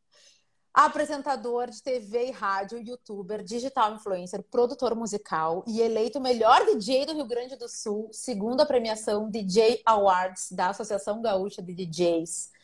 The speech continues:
É formado desde dois mil e doze em D J produtor, como D J produtor musical por uma das maiores escolas do mundo, com referência na E D M,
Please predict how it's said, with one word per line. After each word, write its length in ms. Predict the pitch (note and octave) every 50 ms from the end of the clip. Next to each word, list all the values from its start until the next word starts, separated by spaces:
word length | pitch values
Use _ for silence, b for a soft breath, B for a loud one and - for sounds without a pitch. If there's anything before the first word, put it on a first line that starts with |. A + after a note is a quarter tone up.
| b b b b b b b
É 140 | b A#3 B3
formado 680 | A#3+ A#3+ - C#4+ C4 B3+ B3 A#3+ A#3 A#3+ A#3+ B3 B3
desde 240 | G#3+ A#3+ B3+ B3+ B3+
dois 140 | C4 B3+ B3
mil 140 | A#3+ B3 B3+
e 60 | G#3
doze 500 | G3 F3 A3 G#3+ G#3+ A3 A#3 A#3+ A#3 G#3+
em 80 | G#3+ G#3+
D 140 | F#3+ G3+ F#3+
J 400 | F3+ F3+ G3+ A3 G#3+ A#3 C4 -
produtor, 560 | - C4+ B3 G#3+ - - A3 G#3 G#3 G#3 -
como 220 | _ - A#3 A#3 A#3
D 100 | A3 A#3
J 280 | G3 F3+ A#3 C4 D#4
produtor 340 | - - E4 - C#4+ B3+ B3
musical 480 | A#3+ A#3+ G#3 A3 G#3+ - G#3 F#3+ G#3 G#3+
por 160 | G#3+ A#3+ A3
uma 120 | A3 A#3
das 200 | A3+ A3+ A3+ A3
maiores 360 | A3 A3+ G#3 G3+ A3 B3 D4+ D4
escolas 480 | G3 - - - G#3+ G3+ G#3+ A3 G#3+
do 80 | A3 A3
mundo, 360 | G3+ F#3+ F#3+ F#3+ G3+ G#3 -
com 160 | - A3 G#3+
referência 720 | G#3 G#3 G3+ - A3 G3+ F#3+ F#3+ G3 G#3 A#3 A3+ - B3 G#3
na 240 | G3+ G3 G#3 A3+ B B B B B B B B -
E 260 | C#4+ C#4 D#4+ E4 B3+
D 220 | A3+ C#4 D4 C#4+ -
M, 460 | A#3 A#3 A#3 A#3 A#3 A#3 A3+ G#3+ A3